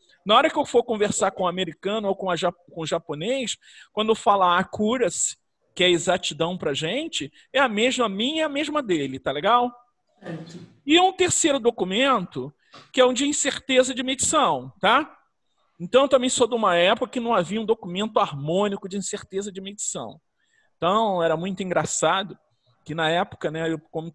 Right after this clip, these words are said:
Speaker 1: trabalhava no Inmetro, eu tinha que apresentar a incerteza de medição do resultado. E na época tinha norma francesa, tinha norma din, tinha norma, ah, americana, tinha a teoria de um medalhão,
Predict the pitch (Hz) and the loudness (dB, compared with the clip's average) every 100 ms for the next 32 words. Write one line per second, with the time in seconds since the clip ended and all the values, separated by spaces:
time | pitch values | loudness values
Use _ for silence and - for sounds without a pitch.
0 | - 165 151 156 156 185 214 202 196 226 | -4 -2 0 -2 -2 -8 -8 -6 -6 -6
1 | 214 _ 196 190 - 185 185 208 - 202 | -12 _ -2 -2 -4 -8 -8 -10 -6 -6
2 | - 208 190 196 165 185 220 226 - 233 | -4 -4 -4 -6 -4 -4 -4 -8 -8 -10
3 | 226 233 - 240 247 269 269 349 247 160 | -8 -8 -8 -8 -8 -8 -6 -4 0 0
4 | 120 131 _ _ _ _ _ - 190 226 | -4 -14 _ _ _ _ _ -8 -2 2
5 | 202 240 - 311 - 269 226 180 160 190 | 4 2 2 -4 -2 -2 -2 2 2 0
6 | - 311 320 - 233 208 202 180 - 151 | -2 -4 -2 -4 0 2 2 2 -4 -4
7 | 147 202 285 208 214 214 196 - 185 170 | -4 -4 -4 -4 -6 -4 -6 -6 -6 -2
8 | 165 160 160 151 147 _ _ _ _ 143 | -2 -2 -4 -6 -8 _ _ _ _ -10
9 | 143 135 165 190 - - 226 226 202 185 | -8 -8 -8 -8 -10 -2 2 2 0 -2
10 | 180 180 _ _ - - 226 214 202 180 | -6 -6 _ _ -4 0 2 4 4 4
11 | 160 _ _ 180 196 262 262 214 208 240 | 0 _ _ 2 2 6 8 8 8 4
12 | 214 180 190 196 185 175 160 208 233 240 | 4 2 0 0 4 4 6 6 4 -2
13 | 226 | -6